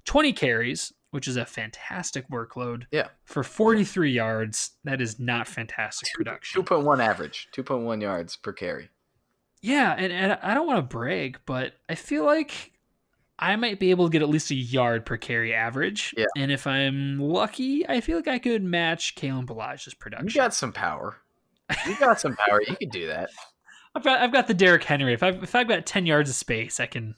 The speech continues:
Speaker 1: I can
Speaker 2: Just
Speaker 1: get some power
Speaker 2: tuck your
Speaker 1: behind
Speaker 2: head
Speaker 1: me.
Speaker 2: down and you just try to run. I could
Speaker 1: I've
Speaker 2: average about negative five.
Speaker 1: Yeah, you'd be running the other way.
Speaker 2: I think I could,
Speaker 1: Uh,
Speaker 2: not because they would be tackling me, because just out of fear.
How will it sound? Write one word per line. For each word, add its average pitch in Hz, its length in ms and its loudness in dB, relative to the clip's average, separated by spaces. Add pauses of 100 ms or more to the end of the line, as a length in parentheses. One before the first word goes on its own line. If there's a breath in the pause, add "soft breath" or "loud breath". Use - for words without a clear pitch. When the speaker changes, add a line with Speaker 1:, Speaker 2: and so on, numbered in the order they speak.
Speaker 1:
I 131 120 -6
can 127 140 -6
Speaker 2:
Just - 100 -8
Speaker 1:
get 127 120 -6
some 110 120 -12
power 110 220 2
Speaker 2:
tuck 139 120 0
your 147 120 2
Speaker 1:
behind 147 100 0
Speaker 2:
head 147 120 4
Speaker 1:
me. 123 40 -10
Speaker 2:
down 135 340 4
and 117 180 -4
you 110 80 -4
just 110 300 -8
try 117 180 4
to 95 80 -2
run. 90 360 -6 (180)
I 135 220 6
could 147 360 0
Speaker 1:
I've 139 180 4
Speaker 2:
average 110 260 0
about 95 260 0
negative 92 340 -6
five. 90 680 -2 (600)
Speaker 1:
Yeah, 131 480 0
you'd 175 140 2
be 175 140 6
running 135 240 6
the 117 80 -2
other 107 160 -6
way. - 120 -12
Speaker 2:
I 123 120 6
think 139 240 -4
I 123 240 4
could, 120 100 0
Speaker 1:
Uh, 101 140 -8 (200)
Speaker 2:
not 147 520 6
because 120 580 0 (100)
they 110 140 -2
would 101 140 -2
be 92 80 -6
tackling 110 480 -2
me, 107 100 -4
because 90 400 -12
just - 240 -4
out 90 100 0
of - 100 -12
fear. - 400 -14